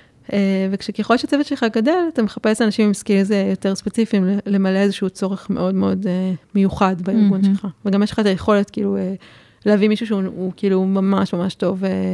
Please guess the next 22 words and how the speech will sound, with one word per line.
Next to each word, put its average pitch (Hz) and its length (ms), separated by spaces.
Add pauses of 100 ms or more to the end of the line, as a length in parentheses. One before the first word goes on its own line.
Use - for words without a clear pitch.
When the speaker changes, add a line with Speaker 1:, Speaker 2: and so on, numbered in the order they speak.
(540)
Speaker 1:
במושן, 190 540
כאילו, 196 160
לעשות 190 300
איזה 185 400 (360)
אנימציות 196 420
מאוד 180 100
מיוחדות. 190 600
אה, 185 220 (680)
אה, - 60 (1120)
זה - 120
נורא 190 180
תלוי, 220 240
כאילו, 208 180
ב-, 190 240 (220)
בתקציב 226 560
ובאיך 180 540
שהצוות 214 300
שלך 214 160
גדל, 208 320
וגם 190 180
בצרכים. 202 520 (920)
Speaker 2:
אה, 208 60